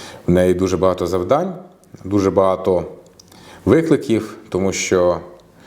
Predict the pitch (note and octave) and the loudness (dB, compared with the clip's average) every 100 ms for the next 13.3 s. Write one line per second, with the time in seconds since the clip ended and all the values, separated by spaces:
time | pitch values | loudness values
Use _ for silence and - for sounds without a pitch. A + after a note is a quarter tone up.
0 | - - - - - G2 G2 A2 G2+ F#2 | -20 -20 -20 -20 -2 0 2 2 2 0
1 | E2 - - D#2 - F#2 F2 D#2+ - - | -2 -6 -10 -10 -2 0 2 0 -10 -4
2 | - - A#2+ F#2+ - E2+ F#2+ B2+ A#2+ G2 | -2 2 0 0 -4 0 2 2 -2 -6
3 | F2 D#2+ - - _ - - - - - | -8 -8 -16 -20 _ -20 -20 -20 -20 -4
4 | F#2 F2 - F2 F#2 - F#2 E2+ E2 F2 | 0 0 0 2 2 0 -2 -2 -2 -2
5 | E2+ B2+ A#2 F#2+ - - - - - - | 0 0 0 -2 -4 -12 -20 -20 -20 -20
6 | - - - - - F#2 F#2 F#2+ F2+ F2 | -20 -20 -20 -6 0 2 4 4 2 0
7 | D2+ - A#2+ A2 G#2+ D3 B2+ F#2+ - - | -4 -2 2 2 2 0 0 0 -2 -12
8 | - - - - - - - F#2+ C3 G2+ | -20 -20 -20 -20 -20 -20 -2 2 4 2
9 | G2 F2 A#2 F#2+ B2 A#2 - F2 F2 E2 | 2 0 0 2 0 2 0 0 0 -4
10 | - - - - - - - - - - | -8 -18 -20 -20 -18 -18 -16 -16 -18 -10
11 | - - F#2+ F#2 F2+ E2+ D#2 - - - | -4 -2 2 2 2 0 -2 -8 -16 -20
12 | - - - - G#2+ G#2+ F#2+ C#3+ C#3 A2+ | -20 -20 -2 2 4 2 2 2 2 0
13 | - F#2 | 0 0